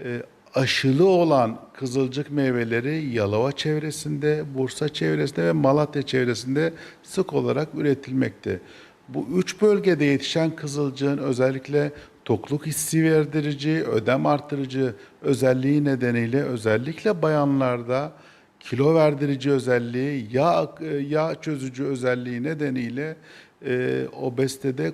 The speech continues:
kullanılmakta. Özellikle biz kızılcık meyvesine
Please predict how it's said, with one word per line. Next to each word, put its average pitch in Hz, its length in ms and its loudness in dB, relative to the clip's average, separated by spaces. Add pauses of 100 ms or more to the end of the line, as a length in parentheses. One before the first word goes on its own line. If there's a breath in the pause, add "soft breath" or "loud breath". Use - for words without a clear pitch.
kullanılmakta. 123 1000 -2 (360 loud breath)
Özellikle 151 720 -2
biz 165 220 -8
kızılcık 143 760 -4 (520)
meyvesine 127 800 2